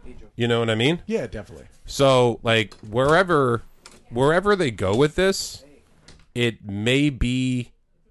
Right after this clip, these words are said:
Speaker 1: either completely a hundred percent the right way, or it's gonna be a hundred percent the wrong way.
Speaker 2: It, it's just irritating to me because, uh, like I've been saying with Bobby Lashley, it's like, the guy is so damn good.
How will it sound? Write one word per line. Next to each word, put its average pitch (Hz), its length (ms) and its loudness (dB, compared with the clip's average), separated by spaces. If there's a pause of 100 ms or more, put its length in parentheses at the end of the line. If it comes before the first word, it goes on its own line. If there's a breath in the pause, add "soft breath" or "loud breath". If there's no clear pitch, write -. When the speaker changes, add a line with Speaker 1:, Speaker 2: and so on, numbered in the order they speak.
(200)
Speaker 1:
either 107 680 -2 (220)
completely 131 680 -2
a 104 60 -6
hundred 139 340 -2
percent 131 340 -4
the 95 100 -6
right 139 280 -6
way, 202 340 0
or 190 200 0
it's 196 140 -2
gonna 175 180 2
be 139 240 2
a 120 40 -6
hundred 131 260 0
percent 107 340 -2
the 107 100 0
wrong 90 260 -6
way. - 240 -14 (260)
Speaker 2:
It, 214 80 -16
it's 214 100 -8
just 294 200 -8
irritating 151 720 -8
to 120 60 -10
me 117 180 -10
because, 120 960 -10 (220)
uh, - 40 -18 (460)
like 180 200 -12
I've 185 120 -8
been 156 120 -8
saying 107 380 -10
with 98 140 -12
Bobby 101 280 -12
Lashley, 90 440 -14
it's 87 140 -16
like, 101 140 -14 (280 soft breath)
the 151 80 -14
guy 233 200 -6
is 156 160 -6
so 147 280 -2
damn 127 320 -8
good. 110 340 -8